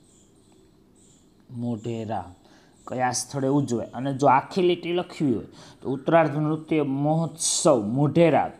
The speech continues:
ઉજવાય છે, તો મોઢેરા નીચે જરાક લીટી દોરવાની થશે. અને ખાલી શબ્દ લખવો હોય તો લીટી દોરવાની કોઈ જરૂરિયાત નથી.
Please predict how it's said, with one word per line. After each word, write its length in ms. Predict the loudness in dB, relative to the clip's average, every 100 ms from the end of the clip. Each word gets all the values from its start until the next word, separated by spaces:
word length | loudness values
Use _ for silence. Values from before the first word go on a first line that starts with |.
| -20 -6
ઉજવાય 500 | -4 -2 2 4 2
છે, 220 | -2 -8
તો 160 | -8 -10
મોઢેરા 540 | -6 -4 0 4 4
નીચે 300 | 2 -2 -6 -6
જરાક 340 | -2 -2 -2
લીટી 300 | -2 -2 -4
દોરવાની 480 | -6 -6 -6 -10 -12
થશે. 300 | -14 -14 -14 -16 -20 -20 -20 -20 -16
અને 160 | -14
ખાલી 380 | -12 0 0 2
શબ્દ 340 | 0 -2 2 2
લખવો 380 | 4 2 0 -4
હોય 120 | -4
તો 160 | -6 -6
લીટી 280 | -4 -4
દોરવાની 440 | -2 0 0 -2 -4
કોઈ 160 | -8
જરૂરિયાત 540 | -6 -6 -6 -6 -6 -8
નથી. 320 | -12 -12 -16